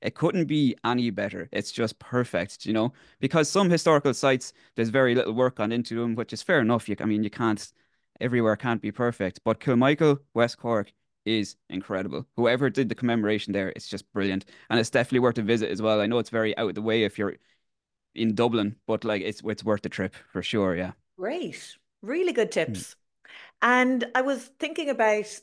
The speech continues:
Speaker 2: the things people get wrong, like, in, with the Irish language and some things I teach. It's amazing what people have got wrong over the years or they're confused about. And it's like,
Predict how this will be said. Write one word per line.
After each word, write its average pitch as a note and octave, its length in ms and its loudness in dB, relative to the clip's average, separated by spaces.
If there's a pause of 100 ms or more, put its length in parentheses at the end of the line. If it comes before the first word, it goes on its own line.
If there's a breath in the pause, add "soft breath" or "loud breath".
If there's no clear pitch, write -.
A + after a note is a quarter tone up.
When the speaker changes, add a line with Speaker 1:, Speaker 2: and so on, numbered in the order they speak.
Speaker 2:
the A3 80 -2
things A#3+ 360 -2
people G#3 340 -6
get E3 260 -2
wrong, D3 440 -6
like, E3 500 -6
in, D#3+ 460 -6 (760)
with E3 500 -8
the F3 120 -4
Irish D#3 280 -2
language F#3 400 -4
and D#3 240 -10
some D#3+ 220 -12
things D#3 200 -12
I E3+ 140 -2
teach. C#3 480 -14
It's E3 180 -10
amazing E3 640 -6
what D3+ 240 -8
people D#3 300 -8
have D3+ 140 -12
got D3 220 -6
wrong F3+ 440 -4
over G3+ 200 -6
the G#3+ 100 -6
years A#3 320 -2
or E3 180 -4
they're D#3 260 -2
confused F3+ 540 -12
about. G#3+ 400 -4
And E3+ 120 -6
it's E3 160 -12
like, D#3 340 -6